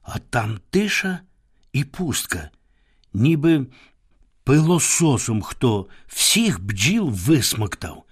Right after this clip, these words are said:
Озирнувся на всі біч. Прислухався. З боку лежанки дзижчання долетіло. Повз обличчя його бджілка пролетіла.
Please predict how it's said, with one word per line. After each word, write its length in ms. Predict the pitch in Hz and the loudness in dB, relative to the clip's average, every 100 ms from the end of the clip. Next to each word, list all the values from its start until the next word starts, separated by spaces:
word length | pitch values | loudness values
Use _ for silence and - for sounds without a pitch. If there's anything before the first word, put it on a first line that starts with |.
| - - - _ _ _ _ _ _ - | -20 -20 -20 _ _ _ _ _ _ -6
Озирнувся 720 | 107 104 113 113 151 147 151 | -2 2 2 2 0 0 -2
на 80 | 147 | -2
всі 220 | - 160 | -4 -6
біч. 440 | 120 87 85 - - - - - _ _ _ _ _ _ - | -6 -8 -8 -8 -10 -14 -16 -20 _ _ _ _ _ _ -14
Прислухався. 920 | - 131 - 143 113 113 92 - 95 - _ _ - - - _ _ - _ - | -6 -4 -2 -2 -4 -4 -6 -8 -8 -12 _ _ -20 -20 -20 _ _ -20 _ -14
З 120 | 92 | -8
боку 280 | 87 151 170 | -2 0 0
лежанки 560 | 165 123 139 151 135 139 | -2 0 2 0 -2 -6
дзижчання 680 | 151 147 - 127 110 101 | -4 -4 -2 0 0 -2
долетіло. 680 | 98 101 98 - 98 90 87 - _ _ _ _ _ | -2 -4 -6 -6 -8 -6 -8 -12 _ _ _ _ _
Повз 300 | - 120 107 | -2 -2 0
обличчя 460 | 131 117 165 202 165 | 0 2 0 -2 -2
його 200 | 147 147 | -2 -2
бджілка 480 | 139 104 113 101 113 | -2 0 0 0 -4
пролетіла. 720 | 104 98 98 - 95 87 | -4 -4 -4 -4 -6 -6